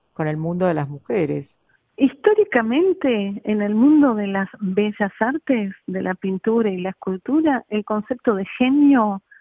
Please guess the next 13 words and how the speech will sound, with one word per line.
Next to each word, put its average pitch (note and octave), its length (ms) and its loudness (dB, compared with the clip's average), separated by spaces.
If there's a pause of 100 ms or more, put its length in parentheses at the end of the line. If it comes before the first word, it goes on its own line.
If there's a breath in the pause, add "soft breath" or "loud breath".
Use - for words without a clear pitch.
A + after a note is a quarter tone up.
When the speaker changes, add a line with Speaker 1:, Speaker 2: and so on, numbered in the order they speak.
(340 soft breath)
Speaker 2:
no A#3 500 4
existía G#3+ 720 -2
para F#3 240 -4
las F#3 200 -4
mu-, F#3+ 180 -4
no, A#3+ 200 4
no B3 220 0
tenía C4 420 4
cara A3+ 240 0
de G3+ 80 -4
mujer F#3+ 460 -6
el E3+ 200 -10
genio. E3 500 -8